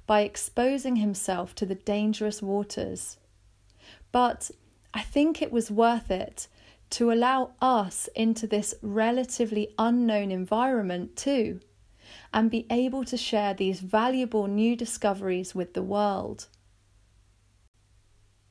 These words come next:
I think a good message to take away from this film is that wild animals have so much to teach us,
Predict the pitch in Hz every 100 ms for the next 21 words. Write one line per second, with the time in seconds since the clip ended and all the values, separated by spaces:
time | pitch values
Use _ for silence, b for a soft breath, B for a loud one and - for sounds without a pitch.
0 | _ - 233 - 320 349 339 - 240 -
1 | 294 330 330 254 254 240 - 196 180 -
2 | - 214 254 262 262 233 226 226 226 196
3 | 196 208 - 202 185 180 185 b b b
4 | b - 226 226 240 233 - b b b
5 | 214 247 277 311 311 - 233 226 214 202
6 | 190 - 226 214 - - 277 277 277 277
7 | 247 233 - - - 220 233 214 - 190
8 | 175 180 -